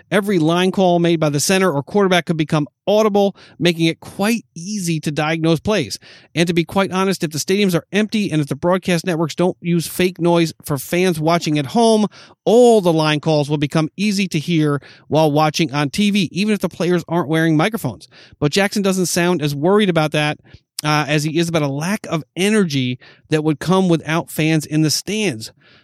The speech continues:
Uh, Jackson said, "My feelings about playing in an empty stadium, I definitely can't recall playing in one.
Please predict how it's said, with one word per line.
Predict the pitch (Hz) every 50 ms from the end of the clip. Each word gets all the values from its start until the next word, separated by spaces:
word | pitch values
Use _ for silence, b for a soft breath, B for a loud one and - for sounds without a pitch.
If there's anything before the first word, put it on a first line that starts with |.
| b b
Uh, | - 139 156 147
Jackson | 135 165 160 156 - - 151
said, | 160 160 143
"My | 139 143 139
feelings | - - 202 208 220 214 208
about | 185 180 170 147
playing | - - 180 180 180
in | 170 165
an | 160
empty | 175 175 180 175
stadium, | - - 175 175 175 165 151
I | 131
definitely | 127 165 170 - 202 196 180
can't | - 185 170 -
recall | 139 139 - - - 202 185 165 143
playing | - - - 185 226 277 254 185
in | 156 139
one. | 131 131 127 127 135